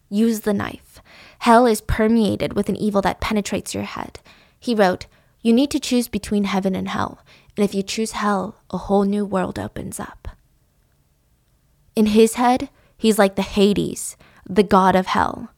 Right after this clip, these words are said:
in his mind. But in reality, he is just a loser in jail now.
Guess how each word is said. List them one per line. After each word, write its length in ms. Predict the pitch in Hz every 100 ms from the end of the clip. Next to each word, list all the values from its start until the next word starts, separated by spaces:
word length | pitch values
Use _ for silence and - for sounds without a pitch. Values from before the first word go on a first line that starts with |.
| _ _ -
in 100 | 226
his 240 | 269 262
mind. 460 | 220 - - - - _ _ _ _
But 80 | 214
in 120 | 220
reality, 540 | 214 190 196 233 277 277
he 220 | 254 220
is 200 | 202 208 - -
just 200 | 226 311
a 60 |
loser 240 | 262 226 233
in 120 | 208
jail 180 | 190 196
now. 280 | - -